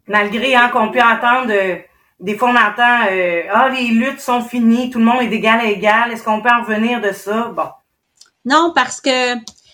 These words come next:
Speaker 2: ça, je, je, j'ai souvenir de discussions avec, euh, Catherine Foll, qui a fait le, le, le documentaire, euh, euh,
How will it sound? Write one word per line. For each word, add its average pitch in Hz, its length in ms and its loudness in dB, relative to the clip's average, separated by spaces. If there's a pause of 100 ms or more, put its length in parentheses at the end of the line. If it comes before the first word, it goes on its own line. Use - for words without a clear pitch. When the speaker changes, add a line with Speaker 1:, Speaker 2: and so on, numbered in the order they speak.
(100)
Speaker 2:
ça, 311 300 2
je, 202 400 2
je, 202 420 -4
j'ai 214 160 -2
souvenir 233 720 -2
de 185 140 0
discussions 226 600 -6
avec, 185 440 -4
euh, 175 280 -4 (1300)
Catherine 202 380 -2
Foll, 254 540 -2
qui - 160 -6
a 175 100 -2
fait 208 220 -4
le, 180 320 0
le, 180 300 -6
le 175 60 -8
documentaire, 196 960 -4
euh, 165 260 -4 (1160)
euh, 165 800 -12